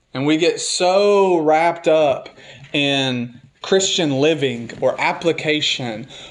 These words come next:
or, you know, what is our responsibility, what our response should be, what we should do and what we shouldn't do, and how we should live and how we shouldn't live. And we get so caught up in the parameters and the peripherals of Christianity that we don't realize the focus of Christianity.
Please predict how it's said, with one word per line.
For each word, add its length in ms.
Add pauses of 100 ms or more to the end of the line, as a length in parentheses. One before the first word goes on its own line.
or, 540 (260)
you 100
know, 120
what 320
is 120
our 280
responsibility, 1000
what 220
our 180
response 580
should 280
be, 540
what 260
we 80
should 400
do 220
and 100
what 140
we 100
shouldn't 480
do, 240
and 100
how 200
we 100
should 360
live 320
and 100
how 140
we 100
shouldn't 380
live. 240
And 80
we 80
get 200
so 280
caught 300
up 300 (300)
in 160
the 80
parameters 880
and 140
the 40
peripherals 760
of 100
Christianity 580
that 140
we 100
don't 180
realize 500
the 80
focus 440
of 100
Christianity. 720